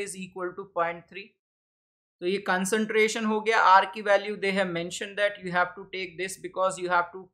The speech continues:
calculate the osmotic pressure in torr, that's why they have changed here the value of R। Solvent is, uh, also not known,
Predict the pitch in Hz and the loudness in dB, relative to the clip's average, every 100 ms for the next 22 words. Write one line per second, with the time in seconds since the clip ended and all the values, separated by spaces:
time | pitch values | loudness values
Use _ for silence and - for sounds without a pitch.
0 | 170 175 175 208 214 202 180 175 170 170 | 2 2 0 -6 0 4 4 2 -6 -8
1 | 175 - 170 170 170 175 170 165 175 160 | -12 -14 -12 -12 -12 -12 -6 -4 -2 -4
2 | 170 - 185 170 170 180 175 - 202 233 | -6 -10 -12 -8 -6 -6 -8 -8 -6 -6
3 | - - _ _ _ _ - 208 202 196 | -8 -18 _ _ _ _ -4 -2 0 2
4 | 185 190 208 208 - 175 180 - 175 180 | 2 4 2 2 2 4 4 0 0 0
5 | 202 226 220 214 185 - 170 170 170 170 | 2 -2 -2 -8 -10 -10 -4 0 0 -2
6 | - _ _ _ _ _ _ _ 180 190 | -8 _ _ _ _ _ _ _ 0 2
7 | 190 214 202 202 208 196 220 202 220 | 0 0 4 4 4 0 0 0 -4